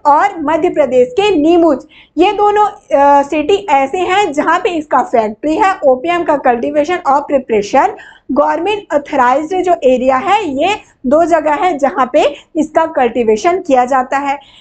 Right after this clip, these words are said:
Exam में directly कई बार पूछा भी जाता है, "गवर्नमेंट opium factory कहाँ है?" तो आपको ये याद रखना है मध्य प्रदेश के नीमुच में है opium का factory, और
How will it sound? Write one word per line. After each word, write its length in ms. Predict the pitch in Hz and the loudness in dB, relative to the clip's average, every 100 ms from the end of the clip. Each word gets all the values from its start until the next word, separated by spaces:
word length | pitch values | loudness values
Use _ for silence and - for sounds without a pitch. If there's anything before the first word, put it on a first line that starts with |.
| _ | _
Exam 440 | 330 302 320 359 415 | -4 0 0 0 -2
में 100 | 403 | -2
directly 480 | 320 302 302 339 381 | 0 0 -2 -4 0
कई 240 | 349 330 | 0 2
बार 240 | 339 330 330 | 0 -2 -4
पूछा 300 | 254 302 320 | -6 -4 -2
भी 140 | 339 | -2
जाता 320 | 320 311 311 | 0 -2 -2
है, 200 | 330 339 | -2 -2
"गवर्नमेंट 840 | 277 269 277 277 294 302 339 381 - - | 0 2 2 0 -6 -2 -2 -2 -8 0
opium 500 | 269 254 285 311 330 | 0 0 0 0 0
factory 580 | 339 392 233 - 294 311 302 311 _ - | -2 -2 -2 -2 2 2 0 -10 _ -2
कहाँ 300 | 277 320 339 | -2 0 -2
है?" 200 | 349 403 | 0 -2
तो 180 | 440 349 | 0 -2
आपको 360 | 339 285 285 294 | 0 -2 -2 -2
ये 160 | 277 | 0
याद 340 | 247 226 233 285 | 2 2 0 -2
रखना 280 | 277 302 | -4 -4
है 240 | 294 349 392 - - _ | -6 -2 -2 -4 -18 _
मध्य 280 | 285 359 359 | -2 0 0
प्रदेश 400 | 359 349 349 349 | 0 0 2 0
के 100 | - | 0
नीमुच 420 | 277 269 285 330 349 | 0 0 0 0 0
में 160 | 349 | -2
है 240 | 415 427 440 480 - _ | 0 0 0 -2 -16 _
opium 400 | 320 320 359 349 | -2 0 0 0
का 100 | 349 | 0
factory, 460 | 349 370 349 403 427 | -2 -2 -2 0 0
और 440 | 370 285 349 427 | 0 2 2 -2